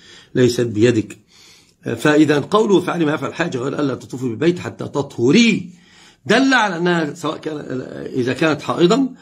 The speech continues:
حالة كونها حائضاً، لا تدخل ولا تطوف، ولا يجوز لها أن تطوف. هل العمرة كالحج؟ يعني تذهب ل-، بين الصفا والمروة، لأنه باتفاق أن بين الصفا والمروة أنها لها، لها أن تطوف، لأنه لا يشترط فيه الطهارة.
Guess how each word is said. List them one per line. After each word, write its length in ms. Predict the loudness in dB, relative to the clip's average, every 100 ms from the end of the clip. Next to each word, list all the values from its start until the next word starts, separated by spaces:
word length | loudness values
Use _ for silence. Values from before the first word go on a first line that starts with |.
| -20
حالة 260 | -4 -2 -2
كونها 300 | 0 0 0
حائضاً، 300 | -4 -2 -2
لا 220 | -2 -4
تدخل 480 | -2 -2 0 2 4
ولا 240 | 4 2
تطوف، 420 | 2 -2 -8 -8 -4
ولا 180 | -2
يجوز 260 | 0 -2 -2
لها 280 | -2 -4 -8 -20 _ _
أن 140 | 0 0
تطوف. 340 | 0 -6 -8 -16 -20 -2
هل 200 | 2 2
العمرة 300 | 2 0 -2
كالحج؟ 380 | -6 -8 -10 -10 _ _
يعني 200 | -6 -4
تذهب 440 | 0 0 0 0 -2
ل-، 200 | -2 -2
بين 160 | -2
الصفا 300 | -2 0 0
والمروة، 380 | 2 2 4 4
لأنه 220 | 2 2
باتفاق 440 | 0 -2 -2 -2 -2
أن 100 | -2
بين 120 | -2
الصفا 260 | -2 -2
والمروة 480 | 0 2 4 4 2 -6 -20 _ -2
أنها 540 | 2 2 2 0 -2 -8 _ -2
لها، 640 | 2 2 2 0 -2 -12 _ -4
لها 280 | 0 0 0
أن 80 | -4
تطوف، 340 | -4 -4 -2
لأنه 280 | -2 -2 -2
لا 80 | -2
يشترط 280 | -4 -4
فيه 100 | -2
الطهارة. 400 | -4 0 -2 -2